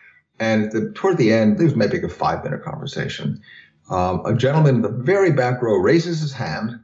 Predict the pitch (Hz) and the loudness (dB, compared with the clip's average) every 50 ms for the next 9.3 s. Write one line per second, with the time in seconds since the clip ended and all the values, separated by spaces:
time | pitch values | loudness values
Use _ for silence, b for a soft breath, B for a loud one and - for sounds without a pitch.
0 | _ _ _ _ _ _ - 107 107 120 135 143 139 151 147 131 104 92 90 - | _ _ _ _ _ _ -2 0 2 4 2 2 4 4 4 4 2 2 -2 -2
1 | - 78 87 120 123 107 110 - - 95 104 107 95 87 104 147 165 - - 156 | -2 0 0 0 0 0 0 0 2 4 4 4 4 4 0 -2 -4 -4 -2 -2
2 | 131 117 - - - 117 110 95 82 73 - - 170 - _ _ _ _ _ _ | -2 -2 -2 -2 -2 0 0 0 -2 -4 -4 -6 -8 -8 _ _ _ _ _ _
3 | _ _ _ - 113 113 113 120 117 110 113 - - 139 151 175 180 165 139 127 | _ _ _ -10 -10 -6 -2 -2 -2 -2 -2 -4 -2 0 0 2 4 4 4 4
4 | - 117 113 - - 98 98 - - - 92 - - - - - - - - - | 2 0 -2 0 -2 -2 -2 -4 -6 -6 -6 -6 -6 -8 -8 -10 -10 -10 -14 -20
5 | _ _ _ _ _ _ 107 104 101 101 104 101 - 135 135 135 - 165 147 135 | _ _ _ _ _ _ -2 0 0 0 0 0 0 -2 -2 0 0 2 2 4
6 | 127 131 135 135 131 - - - - 123 135 147 151 - - - 127 127 127 127 | 2 2 0 0 -2 -6 -14 -10 -4 -2 -2 -2 -2 -6 -8 -6 -4 -4 -4 -4
7 | - - 120 120 120 113 101 90 80 80 - - - - 78 78 76 - - - | -4 -4 -4 -4 -2 -2 -2 -4 -4 -4 -8 -8 -6 -4 -4 -4 -4 -6 -10 -16
8 | _ - - - - - - - 101 98 101 - 104 104 101 104 101 - - - | _ -20 -20 -20 -20 -14 -2 0 0 2 4 4 6 6 6 4 0 -2 -4 -6
9 | - - - - - | -6 -6 -8 -12 -16